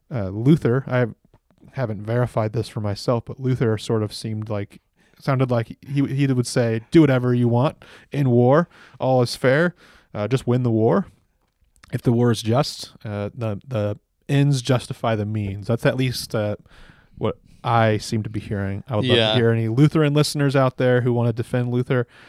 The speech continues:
Speaker 1: I'd be more than happy to, uh, be corrected. Uh, but I think that that's an interesting conversation. It's not just about, uh, w-, a just war. It's about doing war, warring justly,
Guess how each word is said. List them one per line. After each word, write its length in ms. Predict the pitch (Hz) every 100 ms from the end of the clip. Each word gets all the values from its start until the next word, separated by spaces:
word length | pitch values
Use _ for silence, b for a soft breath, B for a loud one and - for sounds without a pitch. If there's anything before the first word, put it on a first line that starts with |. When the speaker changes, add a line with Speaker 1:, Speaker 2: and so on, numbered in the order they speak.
| B -
Speaker 1:
I'd 160 | 104
be 280 | 101 101 101 -
more 300 | 123 104 101
than 120 | 98
happy 340 | 104 98 98
to, 380 | - 110 98 95
uh, 120 | 95 95
be 140 | 101
corrected. 540 | - 107 104 - 101 B B B B B -
Uh, 280 | 104 98 98 _ _ _ -
but 120 | 127
I 120 | 135
think 140 | 185 196
that 60 | 151
that's 200 | 147 -
an 80 |
interesting 460 | 135 139 131 - 110
conversation. 680 | - 107 104 - 104 - 98
It's 140 | -
not 140 | 190 165
just 180 | 160
about, 440 | 143 127 123 113 - b b b _
uh, 300 | - 107 101 - _ _ _ _ _ _ _ _ -
w-, 120 | 123 _ _ - - -
a 200 | 120 113
just 540 | 110 131 143 - - 120
war. 500 | 110 107 107 139 - -
It's 240 | 127 -
about 300 | 127 120 - _ 127 - _ _ 131 _ 139 127
doing 460 | 160 190 147 117
war, 240 | 110 107 110
warring 720 | 131 156 170 160 131 120 120
justly, 720 | 123 123 127 - 104 98 98